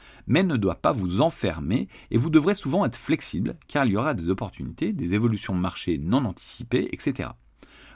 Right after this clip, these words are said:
Vous pouvez également prévoir des étapes pour réviser et mettre à jour votre plan au fil du temps. La septième et dernière étape, et primordiale, c'est le suivi. C'est bien de planifier, mais ça ne sert à rien si ce n'est pas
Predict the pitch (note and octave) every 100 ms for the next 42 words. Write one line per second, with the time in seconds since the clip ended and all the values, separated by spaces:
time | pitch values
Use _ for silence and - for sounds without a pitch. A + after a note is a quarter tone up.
0 | - D#3+ A3+ A#3 B2+ A#2+ G2 F#3 - G2
1 | G#2 G2+ D2+ C#2+ F#2 - - - - F#2
2 | B2 A2+ E2 B2 F#3 E2+ G#2+ - F#2 A2+
3 | B2+ D#2+ - G2+ D#3+ - - - D3 A#2
4 | - - - - - - - _ - -
5 | - _ _ - _ - - B2 - E2+
6 | E2 D#2+ F2 G#2 A#2+ F#3+ - - - -
7 | - A#1 E2+ G2+ A#2+ - - - G3+ G3+
8 | D3 C3+ - _ _ - - C3 G#2 D#2
9 | E2+ A#2+ A3 D#3 F#2 G2 A2+ D#2 D2 -
10 | C3 - F#2 C3+ - - C#3+ B2 F2 D2+
11 | E2